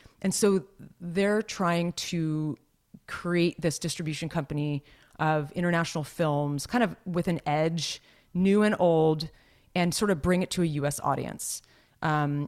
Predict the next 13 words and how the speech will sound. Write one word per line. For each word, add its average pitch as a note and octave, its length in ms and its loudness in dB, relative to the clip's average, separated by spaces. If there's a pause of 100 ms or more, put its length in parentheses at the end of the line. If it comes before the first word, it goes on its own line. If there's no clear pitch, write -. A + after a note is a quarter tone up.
and E3 220 0
so D#3 640 2
they E3+ 240 2
already F#3 220 4
have F#3+ 220 2
a F3 140 6
really E3+ 320 0
cool, E3 460 2
like, D3 300 -2
in, E3 160 -4 (120)
like, D3+ 160 -4 (160)
first - 500 -2
slate D3 460 -2